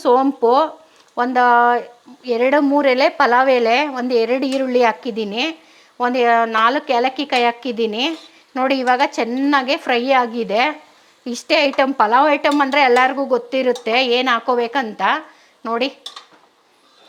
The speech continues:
ಪಲಾವ್ ಮಾಡೋರ್ಗೆಲ್ಲರಿಗೂ ಗೊತ್ತಿರುತ್ತೆ. ನೋಡಿ, ನಾನು ಟೊಮೊಟೊ ಹಾಕ್ತಾಯಿದ್ದೀನಿ, ಒಂದು ಟೊಮೊಟೊ ನಾನು ಫ್ರೈಗೆ ಹಾಕಿದೆ, ಇದನ್ನು ನಾನು ಹುರ್ಕೊಳಕ್ಕೆ ಹಾಕ್ತಾಯಿದ್ದೀನಿ. ನಾನು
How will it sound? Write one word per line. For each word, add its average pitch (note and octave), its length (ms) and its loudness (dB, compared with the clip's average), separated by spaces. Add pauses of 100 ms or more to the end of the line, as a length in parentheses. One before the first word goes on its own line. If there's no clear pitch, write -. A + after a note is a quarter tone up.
(220)
ಪಲಾವ್ B3+ 480 0
ಮಾಡೋರ್ಗೆಲ್ಲರಿಗೂ A#3+ 760 -2 (100)
ಗೊತ್ತಿರುತ್ತೆ. A3 600 -4 (1000)
ನೋಡಿ, C4+ 160 -2 (100)
ನಾನು C4 160 -4 (100)
ಟೊಮೊಟೊ C4 360 -4
ಹಾಕ್ತಾಯಿದ್ದೀನಿ, A#3+ 640 -6 (680)
ಒಂದು C4 220 -4 (120)
ಟೊಮೊಟೊ C4+ 300 -4 (100)
ನಾನು C4 200 -4 (140)
ಫ್ರೈಗೆ B3+ 380 -6
ಹಾಕಿದೆ, A#3 440 -4 (600)
ಇದನ್ನು B3+ 360 -6
ನಾನು B3 200 -6 (2250)
ಹುರ್ಕೊಳಕ್ಕೆ C4+ 520 -2
ಹಾಕ್ತಾಯಿದ್ದೀನಿ. G#3+ 680 -4 (1120)
ನಾನು C4 180 -2